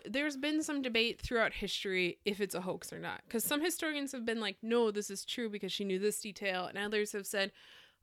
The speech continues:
"Okay, but she was married full, four times and only gives the first, the full name of one of her husbands." And so they find that really suspect. Um,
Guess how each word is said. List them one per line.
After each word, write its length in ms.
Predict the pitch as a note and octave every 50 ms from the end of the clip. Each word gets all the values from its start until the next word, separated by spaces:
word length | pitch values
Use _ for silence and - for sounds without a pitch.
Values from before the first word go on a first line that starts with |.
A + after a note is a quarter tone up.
| -
"Okay, 180 | A3 - C#4 C4
but 180 | A#3 B3+ -
she 160 | - - - C4
was 120 | B3+ A#3
married 380 | A#3+ A#3 A#3+ B3 C4+ C#4+ D4 -
full, 360 | - B3+ A3+ A3+ A3+ A3+ - - -
four 360 | - - A#3+ A#3+ B3 C4 C4+
times 520 | C4 - B3+ A#3+ A3 G#3+ G#3 G3+ G#3 G#3+
and 160 | - G3+ G#3 E3+
only 240 | G3+ A3 A3 A3+
gives 260 | A3 G3+ G#3 G3+ G3+ G3+
the 100 | G#3 G3
first, 380 | - - G3+ F#3+ F#3 - - - -
the 140 | - G3+ G#3
full 300 | - - - A3+ A3+ A#3
name 200 | A#3 A3 A3 G#3+
of 140 | G3 F#3 F3+
one 200 | F#3 F#3 F3+ F3+
of 80 | F3 -
her 100 | - -
husbands." 580 | - - - F3+ G#3 - G#2+ G2+ - - - - - - - - - - _ _ -
And 100 | G#3 G#3
so 80 | A3+
they 140 | A3+ A3+ A3+
find 280 | A#3 - A#3+ G#3+ G3 E3+
that 200 | E3 F3 G3 -
really 240 | - G3 G3 G3+ G#3
suspect. 720 | - - G#3 - - - G#3 G3+ G#3+ - - - - - - _ _ _ _ -
Um, 460 | A3 A3 G#3+ G3+ F#3+ F3+ F3+ F3+ F3